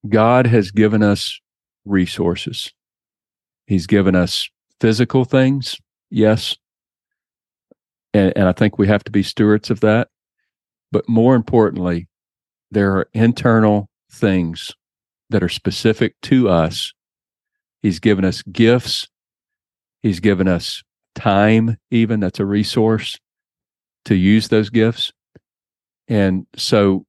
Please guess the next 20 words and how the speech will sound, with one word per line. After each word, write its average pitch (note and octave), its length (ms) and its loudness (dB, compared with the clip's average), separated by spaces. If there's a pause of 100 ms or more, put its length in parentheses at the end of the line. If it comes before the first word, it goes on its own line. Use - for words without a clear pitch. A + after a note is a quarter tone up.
when G#2+ 180 -2
I A#2+ 80 2
think D#3+ 220 -2
about B2+ 220 0
that - 140 -4
question, G2+ 400 -2
I F#2+ 80 -2
think, F#2+ 300 -2 (840)
"How C3 720 0
will A2 320 2
I G2 280 0
steward F#2 540 -2
the F2+ 100 -2
resources E2+ 880 -2 (840)
that E2 140 0
he F2+ 140 2
has F2 160 0
given D#2 320 0
me?" C2+ 200 -4 (1160)
And F2+ 380 2